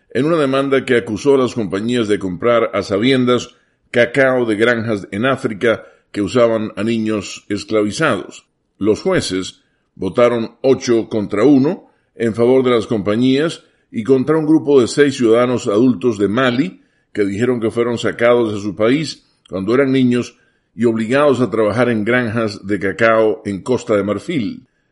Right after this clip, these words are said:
La agencia A P informa que los jueces dijeron que una corte de apelaciones erró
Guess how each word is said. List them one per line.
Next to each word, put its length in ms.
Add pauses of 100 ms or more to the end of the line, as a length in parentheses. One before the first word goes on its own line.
(140)
La 180
agencia 480
A 200
P 420 (260)
informa 420
que 100
los 160
jueces 600 (300)
dijeron 340
que 100
una 160
corte 300
de 140
apelaciones 760 (240)
erró 720